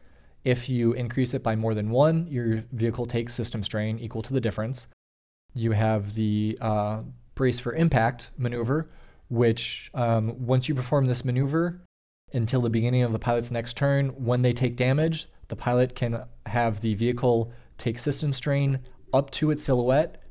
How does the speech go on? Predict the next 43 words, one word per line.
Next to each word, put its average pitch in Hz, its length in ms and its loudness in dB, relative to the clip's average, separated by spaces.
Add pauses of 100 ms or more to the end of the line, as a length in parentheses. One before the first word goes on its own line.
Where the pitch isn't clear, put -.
to 135 120 0
reduce 117 300 2
the 123 80 -2
damage 110 280 0
by 107 120 0
that 101 160 -2
amount. 90 320 -6 (580)
So 107 640 4
a 107 480 -4
silhouette 113 380 -4
five 113 280 -2
ship 131 320 0 (120)
that 113 200 0
braces 113 320 0
for 135 140 -6
impact 147 540 0
can 117 200 -2
reduce 113 400 -2
incoming 120 420 -2
damage 113 500 0 (260)
from 113 260 -2
each 123 280 -2
hit 135 260 2 (300)
by 110 380 4
up 123 180 2
to 123 200 0
five, 147 500 0
since 107 220 -6
that's 107 180 -2
at 107 100 -6
silhouette, 117 540 -2 (480)
and 110 420 2
it 120 120 0
just 113 240 -4
suffers 117 400 -2
an 117 240 -6
equal 123 200 -2
number 110 200 0
of 101 100 -6
system 107 260 -4
strain. - 380 -10 (560)
Um, 107 260 2
and 104 140 0